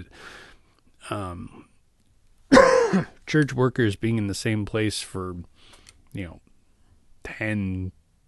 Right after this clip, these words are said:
fifteen, twenty years, thirty years, you know, like, "This was the, this was the church I was called to, and I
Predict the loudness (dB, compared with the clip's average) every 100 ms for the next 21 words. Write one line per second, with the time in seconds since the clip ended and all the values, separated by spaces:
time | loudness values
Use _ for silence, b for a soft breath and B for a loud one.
0 | _ -4 -4 -4 -6 -6 -4 -2 -2 -2
1 | -4 -6 -12 B B B B -6 -2 0
2 | 0 -2 -2 -2 -2 -2 -2 -6 -10 B
3 | B B B -2 0 0 -2 -4 -4 -2
4 | 0 0 0 4 4 6 4 4 4 2
5 | 2 0 0 0 0 0